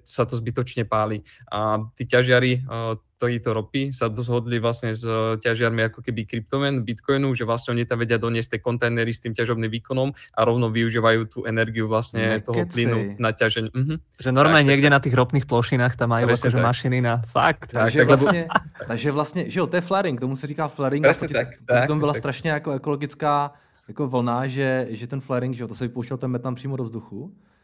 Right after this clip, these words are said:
Speaker 2: Takže
Speaker 1: Presne
Speaker 2: oni to
Speaker 1: tak,
Speaker 2: tam
Speaker 1: on sa
Speaker 2: chytajú.
Speaker 1: spaľoval, on sa spaľoval, lebo
Speaker 2: Áno,
Speaker 1: pre
Speaker 2: áno,
Speaker 1: nich
Speaker 2: áno,
Speaker 1: bolo
Speaker 2: áno,
Speaker 1: nákladnejšie,
Speaker 2: áno.
Speaker 1: hej, to vlastne,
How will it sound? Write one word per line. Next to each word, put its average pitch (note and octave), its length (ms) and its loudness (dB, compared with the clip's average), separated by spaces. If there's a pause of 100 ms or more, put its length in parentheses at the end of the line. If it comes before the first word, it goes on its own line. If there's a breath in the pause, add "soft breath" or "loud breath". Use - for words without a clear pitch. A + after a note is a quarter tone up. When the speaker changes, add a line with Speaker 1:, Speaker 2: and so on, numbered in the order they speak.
(120)
Speaker 2:
Takže G2+ 160 0
Speaker 1:
Presne C3+ 80 2
Speaker 2:
oni E3+ 100 4
to E3+ 60 6
Speaker 1:
tak, E3+ 80 10
Speaker 2:
tam - 160 6
Speaker 1:
on D#3 80 6
sa - 160 8
Speaker 2:
chytajú. C3 160 4
Speaker 1:
spaľoval, B2+ 400 6
on C#3+ 160 0
sa D#3+ 80 0
spaľoval, C#3 380 0 (100)
lebo B2 80 2
Speaker 2:
Áno, E3+ 160 4
Speaker 1:
pre C#3 80 4
Speaker 2:
áno, C3+ 80 4
Speaker 1:
nich B2+ 80 2
Speaker 2:
áno, B2+ 80 0
Speaker 1:
bolo C3+ 160 2
Speaker 2:
áno, C3 80 6
Speaker 1:
nákladnejšie, C#3+ 400 2
Speaker 2:
áno. C3 160 2
Speaker 1:
hej, C3+ 40 0 (120)
to B2+ 80 -2
vlastne, B2+ 320 0